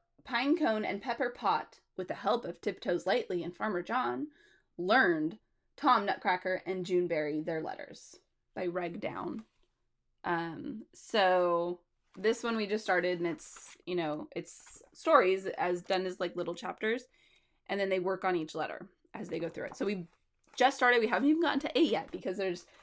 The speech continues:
three chapters before A even starts. So, um, a couple days ago we, um, started that, and we're just doing, like, one chapter a day.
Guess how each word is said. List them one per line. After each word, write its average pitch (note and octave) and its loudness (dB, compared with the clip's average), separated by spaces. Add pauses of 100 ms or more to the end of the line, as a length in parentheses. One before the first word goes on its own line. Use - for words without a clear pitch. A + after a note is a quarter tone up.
(260)
three D4 8
chapters B3 4
before A3 2
A - 2
even E3+ 0
starts. - -10 (420)
So, F3 2 (1040)
um, F3+ -4
a - -10
couple F3+ -10
days F3+ 0
ago E3+ -6
we, D#3+ -6
um, - -14
started - -12
that, - -6 (1600)
and G3+ 0
we're G3 2
just F3+ -8
doing, F3+ 0
like, E3+ -6
one D#3 -6
chapter - -12
a A#2 -10
day. - -10